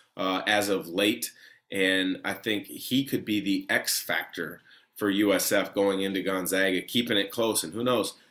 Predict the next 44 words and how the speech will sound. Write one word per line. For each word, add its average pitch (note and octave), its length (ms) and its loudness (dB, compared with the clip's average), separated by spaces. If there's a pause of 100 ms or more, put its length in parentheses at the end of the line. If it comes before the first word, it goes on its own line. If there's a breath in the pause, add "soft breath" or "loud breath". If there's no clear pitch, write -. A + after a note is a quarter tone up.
(480 soft breath)
knocking G2+ 560 -2
the F#2+ 100 -2
Zags G2 360 2
off. G#2+ 280 0
I G2+ 80 0
don't A#2 160 0
think C3 160 0
it's B2 160 0
gonna, B2 220 -2 (100)
gonna A#2 200 2
happen, B2 500 0 (520 soft breath)
but A2+ 340 2
if G#2+ 260 0
it G#2+ 320 -2
stays A#2+ 420 2
close, B2 680 2
I F#2 80 -6
think - 320 -4 (280)
Shabazz F#2 640 2
is E2+ 140 -6
gonna E2+ 160 -4
have F2 180 -4
a - 40 -16
big F#2 260 -4
game F2+ 340 -4
'cause E2 200 -8 (320 loud breath)
he's G2+ 160 2
quick C#3+ 260 2
enough, C3 240 2
he's G2 160 0
shifty A#2+ 340 2
enough G2 280 -2
to - 80 -16
be G2+ 200 2
one G2+ 160 0
of G2+ 60 2
those F#2+ 180 -2
guards G#2 300 0
that F#2+ 180 -6
can G2 120 -8
kinda F#2 200 -4
create G2+ 320 -2
some F2+ 140 -4
problems, G#2 560 -2